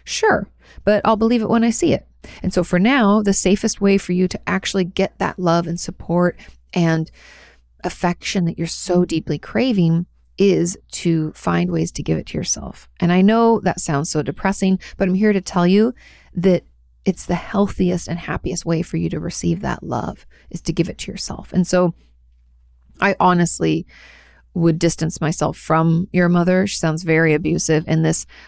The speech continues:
hot, cold, uh, being good and happy and then mean and, and abusive. It's just part of that abuse cycle, unfortunately, where we have, like, oop, I hit the microphone, sorry,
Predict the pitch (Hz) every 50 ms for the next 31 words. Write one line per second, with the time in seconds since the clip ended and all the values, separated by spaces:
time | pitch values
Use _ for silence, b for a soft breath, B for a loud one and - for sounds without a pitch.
0 | B B - - 185 170 - - - - 185 165 165 165 160 156 156 156 b b
1 | b b b b - - 143 143 - - 165 160 160 160 - - _ _ _ _
2 | _ _ _ _ _ _ _ - - - 180 - 175 165 160 160 156 160 160 190
3 | 180 160 156 - 160 156 156 160 156 156 160 160 160 160 160 160 160 160 156 160
4 | 156 156 - - 151 156 156 147 - 170 - 156 156 160 - - 160 151 147 B
5 | B B B B B B _ _ _ _ _ _ _ _ _ _ _ _ _ 196
6 | 190 - - - - - - - 175 165 165 160 151 - - - - - 160 -
7 | - - 151 156 - - 147 - 156 170 - - 131 160 - - 160 160 165 165
8 | 165 165 165 - 175 170 165 165 165 170 202 160 160 151 - - 220 208 - 185
9 | 170 - 170 - 175 139 - - - - - 170 - - - -